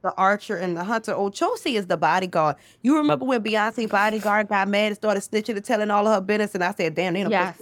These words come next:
Speaker 1: Ochosi." Oh.
Speaker 2: Yeah. <laughs>
Speaker 1: That's the energy of Ochosi. Ochosi is the bodyguard. Ochosi is the person who doesn't have no problem saying, "I'll go first, I'll do it."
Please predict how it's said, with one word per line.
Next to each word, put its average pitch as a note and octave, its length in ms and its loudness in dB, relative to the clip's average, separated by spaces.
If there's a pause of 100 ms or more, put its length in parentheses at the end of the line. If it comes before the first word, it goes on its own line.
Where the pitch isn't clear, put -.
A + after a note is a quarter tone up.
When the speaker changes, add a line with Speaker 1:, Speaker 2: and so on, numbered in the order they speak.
(120)
Speaker 1:
Ochosi." G3+ 340 -8
Oh. F#3 300 2
Speaker 2:
Yeah. C4 220 -10 (1160)
<laughs> - 100 2 (840)
Speaker 1:
That's C#4+ 320 2
the B3+ 280 -4
energy B3+ 460 0
of A3+ 260 2
Ochosi. G#3+ 560 -2
Ochosi A#3+ 640 0
is G#3 180 0
the G3 120 -4
bodyguard. F3+ 720 2
Ochosi A3 520 0
is A#3+ 100 -2
the G#3+ 100 -2
person A3 320 -2
who G#3+ 100 -4
doesn't G3+ 260 0
have G3+ 140 0
no G3 120 -4
problem G#3 300 0
saying, F#3 320 -2
"I'll F#3+ 240 2
go F#3 240 -2
first, F#3+ 400 -4
I'll E3 240 4
do E3+ 380 0
it." C4 240 0